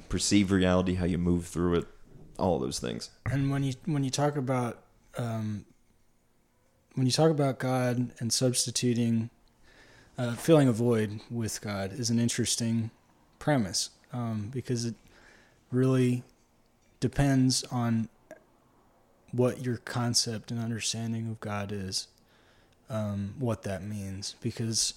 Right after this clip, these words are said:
Speaker 2: obviously,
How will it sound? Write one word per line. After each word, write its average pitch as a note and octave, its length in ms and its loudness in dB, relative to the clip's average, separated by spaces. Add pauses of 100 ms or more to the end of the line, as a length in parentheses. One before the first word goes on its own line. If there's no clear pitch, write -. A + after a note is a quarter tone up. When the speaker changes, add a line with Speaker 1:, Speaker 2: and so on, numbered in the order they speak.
(2250)
Speaker 2:
obviously, C3 720 4